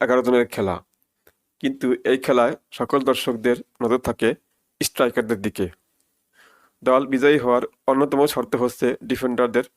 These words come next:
পারফরম্যান্স। যে দলের ডিফেন্স বা রক্ষণ ভাগ যত বেশি শক্তিশালী, সেই দলের বিজয়ী হওয়ার সম্ভাবনা তত বেশি। রক্ষণ ভাগ সামলে যাদের নাম স্বর্ণাক্ষরে লেখা রয়েছে, আজকের আয়োজনে থাকছে সেরকম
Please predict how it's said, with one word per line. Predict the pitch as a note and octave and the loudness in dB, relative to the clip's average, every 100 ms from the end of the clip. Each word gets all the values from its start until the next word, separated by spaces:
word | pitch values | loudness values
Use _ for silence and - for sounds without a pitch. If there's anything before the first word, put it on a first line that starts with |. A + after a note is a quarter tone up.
| - | -4
পারফরম্যান্স। | A2+ - A2 G#2 F#2+ - - - A#2+ | -4 -2 -2 -2 -6 -8 -20 -14 -4
যে | B2+ | 0
দলের | C3+ C#3+ D3 C3 | 4 4 4 2
ডিফেন্স | C3 B2+ C3+ C3 | 2 2 0 0
বা | B2 - | 0 0
রক্ষণ | A#2 A#2 - B2 A2+ | -4 -4 -4 -2 0
ভাগ | A#2 - _ _ - | -2 -6 _ _ -6
যত | A#2 C3 B2 | -2 0 -2
বেশি | C3+ | -2
শক্তিশালী, | A#2+ - C3 B2 D3 _ _ _ _ _ - | -6 -6 -2 -2 -2 _ _ _ _ _ -4
সেই | C#3 | 0
দলের | C3 C#3 C#3 B2+ | 2 4 2 4
বিজয়ী | C3+ C3+ | 2 2
হওয়ার | A#2+ A#2+ | 0 -2
সম্ভাবনা | A#2+ A#2 A#2 A#2+ - _ _ _ - | -4 0 0 -2 -6 _ _ _ -6
তত | C3 B2+ A#2 | -4 -2 -2
বেশি। | G#2 - - _ _ _ _ _ _ _ _ _ | -2 -6 -16 _ _ _ _ _ _ _ _ _
রক্ষণ | B2 C#3 - D#3 D3+ | -2 -2 0 0 2
ভাগ | C3 C3 - | 0 0 -2
সামলে | B2+ A#2+ A#2 A#3 _ - B2 | 0 0 0 -4 _ -6 -2
যাদের | A#2 B2+ C3+ B2 | 2 2 4 2
নাম | B2 - - | 0 -6 -12
স্বর্ণাক্ষরে | - A#2+ C#3 C#3 - C#3 | -4 0 0 0 0 2
লেখা | C3+ B2+ | 2 2
রয়েছে, | A#2+ A2+ A#2 F#2+ _ _ _ _ _ _ - | 2 2 -2 -4 _ _ _ _ _ _ -6
আজকের | A#2+ - D#3 - - | -4 -2 -2 0 2
আয়োজনে | B2+ C3 C3 | 4 2 0
থাকছে | A#2 - B2+ D#3+ _ _ - | -4 -2 -2 -2 _ _ -6
সেরকম | B2+ A#2+ | -4 0